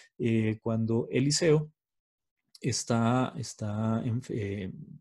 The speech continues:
viendo a-, al, al imperio, eh, asirio, si no estoy mal, que viene a atacarlos, y el criado de Eliseo, eh, se asusta, ¿verdad? Y, y ve ese montón de gente, ese,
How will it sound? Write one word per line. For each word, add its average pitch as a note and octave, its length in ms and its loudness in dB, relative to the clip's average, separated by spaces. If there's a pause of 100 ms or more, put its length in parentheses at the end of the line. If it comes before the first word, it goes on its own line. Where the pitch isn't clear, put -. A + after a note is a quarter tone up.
(120)
viendo C3 480 6
a-, A2+ 160 0
al, G#2 360 -6
al G#2+ 360 -6
imperio, A2+ 760 2
eh, G#2 220 -8
asirio, C3 400 0
si D3+ 160 -8
no G2+ 160 -8
estoy C#3 240 -6
mal, C3+ 260 -2 (600)
que A#2+ 100 4
viene A2+ 280 4
a C3+ 40 2
atacarlos, C3+ 800 0 (240)
y D#3+ 300 4
el D#3+ 160 2
criado D#3+ 420 4
de D#3 140 4
Eliseo, D#3 580 2
eh, A2 280 -2
se - 180 -2
asusta, D#3 520 0
¿verdad? A#2 460 -4
Y, G#2+ 320 -6
y G#2 420 -8
ve A#2+ 140 2
ese B2+ 160 0
montón D#3+ 560 2
de E3+ 100 4
gente, C3 540 0
ese, C#3+ 220 -4